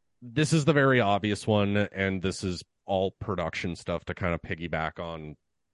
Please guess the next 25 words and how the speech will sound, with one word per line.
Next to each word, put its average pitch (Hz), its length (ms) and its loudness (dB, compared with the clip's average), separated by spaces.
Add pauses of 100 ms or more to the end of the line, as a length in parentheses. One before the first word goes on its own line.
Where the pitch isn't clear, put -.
(180)
what 92 340 -6
we 90 120 -4
were 82 140 -4
just 76 220 -12
talking 78 380 -6
about 78 320 -6
in 80 120 -12
terms 80 460 -10
of, 80 400 -8
uh, 76 120 -8 (600)
what 95 380 -4
could 95 260 -4
have 85 200 -4
beens, 92 440 -2
or 85 240 -6
in 80 120 -6
this 85 180 -8
case, 80 440 -6 (1000)
<sighs> - 100 -8 (420)
real 92 260 0
world, 90 260 -2 (380)
real 90 280 -8
world 87 340 -4
circumstances 85 1080 -6
not 82 300 -4